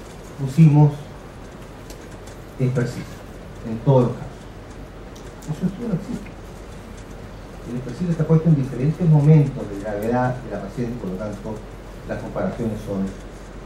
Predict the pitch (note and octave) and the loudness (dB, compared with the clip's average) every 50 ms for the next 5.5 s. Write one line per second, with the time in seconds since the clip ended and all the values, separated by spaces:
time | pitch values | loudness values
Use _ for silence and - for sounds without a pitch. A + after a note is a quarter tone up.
0 | - - - - - - - F#2+ F#2+ F#2+ F#2+ F#2+ F#2+ F#2+ F#2+ - - - - - | -14 -14 -14 -14 -12 -8 -4 -2 0 2 2 0 0 -2 -4 -4 -6 -10 -8 -6
1 | - - - - - - - - - - - - - - - - - - - - | -4 -4 -4 -6 -10 -12 -12 -12 -12 -12 -14 -14 -14 -14 -14 -14 -14 -14 -16 -16
2 | - - - - - - - - - A#2 A#2+ C3 C3+ C3+ B2 - - A#2+ A2+ A2+ | -16 -16 -16 -16 -14 -10 -6 -4 -4 -2 0 2 2 2 2 2 2 2 2 2
3 | A2 G#2 G2+ G#2 G2+ G2+ G2+ G2 G2 F#2+ F2+ - - - F#2 D#2+ D#2 - - - | 0 -2 -2 -2 -4 -4 -6 -8 -8 -8 -8 -8 -6 -4 -4 -4 -4 -6 -10 -10
4 | - G2+ G#2 G#2 G2+ F#2+ F#2+ - - - F#2+ F2+ E2 F#2 F2 - F#2 F#2 F2+ F2 | -8 -4 -4 -4 -4 -6 -10 -12 -10 -8 -8 -6 -6 -8 -8 -4 -4 -2 -2 -2
5 | F2 - D#2 - D#3+ - - - F#3+ | -2 -4 -6 -6 -8 -8 -6 -6 -6